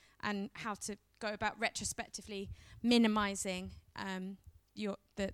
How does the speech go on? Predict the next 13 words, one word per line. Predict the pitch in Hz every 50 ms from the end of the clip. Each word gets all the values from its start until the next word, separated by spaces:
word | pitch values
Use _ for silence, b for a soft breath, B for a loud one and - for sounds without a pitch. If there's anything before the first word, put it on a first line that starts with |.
| -
the | - 208 - -
impact | 202 - - - - -
on | - 196
your | 196 190
organization. | 180 - 196 185 185 185 - 185 185 185 - - 220 247 277 - B B B B B B B B B B B
And | 254 269
I | 285 294
met | 302 330 339 - -
this | 339 - - -
really | 302 339 330 320
cool | - - - 330 320 302
organization | - 285 269 294 277 277 277 269 294 285 285 277 - - 233
recently. | 233 254 247 - - - - 208 185 185 196 262 277